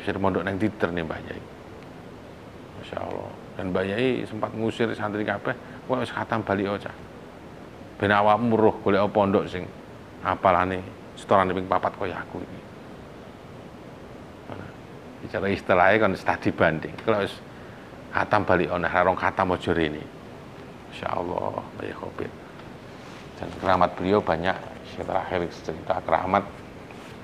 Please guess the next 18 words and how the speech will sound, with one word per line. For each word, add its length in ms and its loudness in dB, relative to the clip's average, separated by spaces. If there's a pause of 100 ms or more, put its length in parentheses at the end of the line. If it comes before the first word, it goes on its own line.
(280)
karena 320 2
perlu 320 0
saya 560 -4
sampaikan 560 -4
keramat 400 -4
beliau 240 -2
itu. 240 -6 (1900)
Keramat 400 2
niku, 320 -4 (320)
kalau 160 -6
ada 160 -2
yang 160 4
nggak 160 0
percaya 320 0
keramat, 380 0 (720)
sangat 260 0
dikhawatirkan, 600 2 (1400)
nah, 100 -2